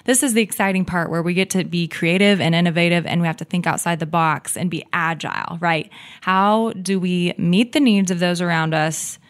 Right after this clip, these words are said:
and have those hard conversations, right? If one size doesn't fit all, it's the same way, it's gonna be the same way for teachers and students. So, um, that's exciting. I know it's not always as easy to be that innovative as <laughs> what I'm making it sound, but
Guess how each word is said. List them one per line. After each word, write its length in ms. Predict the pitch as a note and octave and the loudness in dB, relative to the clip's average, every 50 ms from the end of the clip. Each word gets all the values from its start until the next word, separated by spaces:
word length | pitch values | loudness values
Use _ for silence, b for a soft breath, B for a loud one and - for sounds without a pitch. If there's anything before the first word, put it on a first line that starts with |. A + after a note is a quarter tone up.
| b b b b b b b b b b b _ | b b b b b b b b b b b _
and 100 | F#3 F3 | -4 -4
have 300 | F3+ F3+ F#3 F#3 F#3+ F#3 | -2 0 2 0 2 2
those 180 | G3+ G3+ G3+ G3 | 0 -2 -2 0
hard 300 | G3+ F#3 F3+ F#3 F3+ - | 0 0 0 -2 -4 -2
conversations, 880 | - F#3+ F3+ F3+ F#3+ F#3+ - F3 E3+ E3 - - F3 E3 E3 D#3+ E3 | 0 0 2 2 2 0 0 0 0 0 0 0 0 0 0 0 0
right? 180 | F3+ E3+ E3 D#3 | 2 2 2 2
If 160 | F3+ E3 - | 0 -2 0
one 160 | F3+ F3+ F#3 | 0 0 2
size 240 | F#3 G3 F#3+ F#3 E3+ | 2 0 -2 0 0
doesn't 240 | F#3 F#3 F3 F3+ D#3+ | -2 0 0 -2 -2
fit 140 | - E3+ E3+ | -2 0 0
all, 180 | E3 E3 E3 | 0 0 0
it's 120 | E3 - - | -2 -4 -4
the 60 | E3 | -4
same 240 | E3 - E3+ E3+ E3+ | -4 -2 -2 -2 -2
way, 80 | E3 - | -2 -4
it's 120 | - - - | -8 -6 0
gonna 120 | - F#3+ F3+ | 2 4 4
be 60 | F3 | 4
the 60 | E3+ | 2
same 180 | E3 - E3+ E3 | 2 2 4 4
way 100 | E3 D#3+ | 4 2
for 140 | - - | 0 -2
teachers 340 | E3 - F3 - - E3 D3+ | -4 -4 -4 -2 0 0 2
and 160 | D3+ D#3 D3 | 2 0 0
students. 560 | - - - - D#3+ D#3 D3 D#3+ D3 - - - | 0 -4 -2 -2 -2 -2 0 -2 -4 -4 -6 -6
So, 380 | - - F3 E3+ D#3 D#3+ D3+ B B B B B B B B | -2 0 0 0 0 0 -4 B B B B B B B B
um, 440 | - F3+ F3 E3+ E3 D#3+ D#3+ D#3+ - - _ _ _ _ - - _ _ _ | 2 2 4 4 2 2 0 -2 -4 -8 _ _ _ _ -20 -20 _ _ _
that's 200 | - G#3 G#3 - | -2 -2 -2 -4
exciting. 460 | G3+ E3 - - F#3 F3 E3+ E3+ E3 | -6 -6 -4 -4 -2 -2 -2 -4 -4
I 40 | E3+ | -4
know 100 | F3+ F3+ | -2 -4
it's 160 | F#3 - - | -4 -4 -2
not 180 | G3 F#3 F3+ F3 | -2 0 2 2
always 220 | F3 F3 F3 D#3+ | 2 0 0 -2
as 160 | E3+ E3 D#3+ - | -4 -6 -6 -6
easy 440 | - F#3 F3+ F3 G3 G3 G#3 G#3 G#3 | -6 -4 -2 -2 0 0 0 0 -2
to 180 | - - A3 | -4 -6 -2
be 100 | G3 G#3 | 0 0
that 180 | F#3+ F3+ F3 - | 2 2 0 0
innovative 520 | - F3+ F3+ E3+ F3 F3 F#3 F#3+ F#3+ F3 | 0 0 0 2 2 2 2 2 2 2
as 200 | F3+ F3+ E3 F3 F#3 F3+ F3+ | 2 0 0 -2 -4 -6 -10
<laughs> 140 | - - - | -12 -10 -4
what 120 | F#3 F3+ | -2 -2
I'm 120 | E3+ F3 F3+ | -2 0 -2
making 300 | F3 F3 - F#3 E3+ D#3+ | -4 -4 -4 -4 -2 -2
it 120 | C#3+ - | -4 -4
sound, 480 | - - E3+ E3 D#3+ D#3+ D#3+ D#3 D3 - | -2 0 0 2 2 2 0 0 -2 -2
but 320 | - D#3 D3+ D3 C#3+ - | 0 0 0 0 -2 -2